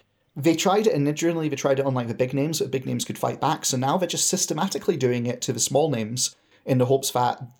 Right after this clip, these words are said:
when they're one day big names, they'll already have them. Um, this is a problem. This is a big deal. And so A I is problematic from a labour perspective,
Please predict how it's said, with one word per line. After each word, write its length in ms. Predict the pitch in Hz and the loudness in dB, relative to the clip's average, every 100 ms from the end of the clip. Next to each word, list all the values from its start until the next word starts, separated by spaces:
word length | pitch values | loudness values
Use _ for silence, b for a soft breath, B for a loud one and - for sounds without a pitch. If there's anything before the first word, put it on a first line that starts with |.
| - | 0
when 200 | 127 123 | 0 2
they're 160 | 120 | 2
one 160 | 117 123 | 2 0
day 140 | 120 | -2
big 200 | 113 131 | -2 -2
names, 260 | 117 113 113 | -2 -4 -2
they'll 140 | 120 | 0
already 300 | 117 117 113 | 2 0 -2
have 180 | 110 131 | -2 0
them. 240 | 175 208 - _ _ _ 131 | 0 0 -4 _ _ _ 2
Um, 400 | 127 123 123 - _ | 4 4 0 -8 _
this 340 | 131 143 135 143 | 2 4 6 4
is 140 | 127 | 4
a 60 | 127 | 2
problem. 480 | - 120 120 107 - _ | 2 0 -2 -6 -10 _
This 180 | 127 127 | -4 0
is 140 | 135 | 0
a 60 | 127 | 0
big 260 | 120 110 - | -2 -6 -6
deal. 320 | 113 110 110 B B B | -6 -6 -10 B B B
And 120 | 160 | 2
so 400 | - 180 147 - _ _ _ _ _ _ - - | 4 4 4 0 _ _ _ _ _ _ -4 2
A 100 | 175 | 4
I 160 | 185 180 | 4 4
is 140 | 175 | 2
problematic 540 | - 156 143 131 131 | 2 2 2 2 0
from 100 | - | 0
a 60 | 123 | 0
labour 200 | 117 120 | 0 -2
perspective, 600 | 143 - 143 - 185 | -4 0 -2 0 -2